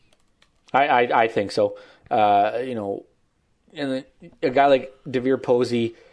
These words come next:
uh, who can come in and he does, he's not gonna be the number one option, obviously, with, with who they have, but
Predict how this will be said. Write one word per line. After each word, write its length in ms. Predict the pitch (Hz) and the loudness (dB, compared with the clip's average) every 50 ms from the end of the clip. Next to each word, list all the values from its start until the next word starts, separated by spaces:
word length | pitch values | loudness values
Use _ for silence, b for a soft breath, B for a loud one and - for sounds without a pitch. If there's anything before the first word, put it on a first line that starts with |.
| b b b b b b - | b b b b b b -12
uh, 340 | - 123 117 107 107 107 104 - - _ _ _ _ _ _ - | -6 -4 -2 0 0 -2 -2 -4 -10 _ _ _ _ _ _ -8
who 160 | 131 123 123 | -6 -6 -6
can 140 | 127 123 107 | -6 -6 -4
come 220 | - 147 139 135 | -2 -2 0 0
in 180 | 135 127 123 120 | 0 0 0 -2
and 160 | 110 107 101 - _ _ _ _ _ _ _ _ _ - | -4 -6 -8 -12 _ _ _ _ _ _ _ _ _ -12
he 100 | 170 151 | -8 -4
does, 280 | 123 135 131 123 131 - 151 139 - _ _ | 0 0 0 0 -2 -6 -14 -16 -16 _ _
he's 140 | - 135 123 | -8 -4 -2
not 160 | 139 156 160 | 0 0 0
gonna 140 | 147 143 143 | 0 0 0
be 80 | 139 139 | 2 2
the 80 | 139 | 2
number 180 | 131 131 127 131 | 0 0 2 2
one 140 | 127 117 110 | 2 2 2
option, 440 | 113 117 113 - 143 131 127 127 - | 2 2 2 0 -4 -6 -8 -6 -2
obviously, 480 | 139 120 113 120 127 120 - 139 127 127 | 0 0 2 2 0 -2 0 0 0 0
with, 200 | 120 113 - - - _ _ _ _ _ _ | 0 -2 -4 -6 -14 _ _ _ _ _ _
with 180 | - 127 107 - | -6 -6 -6 -4
who 120 | - 120 113 | -2 -2 0
they 140 | 113 107 104 | 2 2 2
have, 360 | 107 110 113 120 139 151 - - - 131 110 101 - | 2 2 2 2 0 0 -4 -10 -20 -20 -20 -6 -2
but 340 | - 120 113 110 - - | 0 2 2 0 -2 -10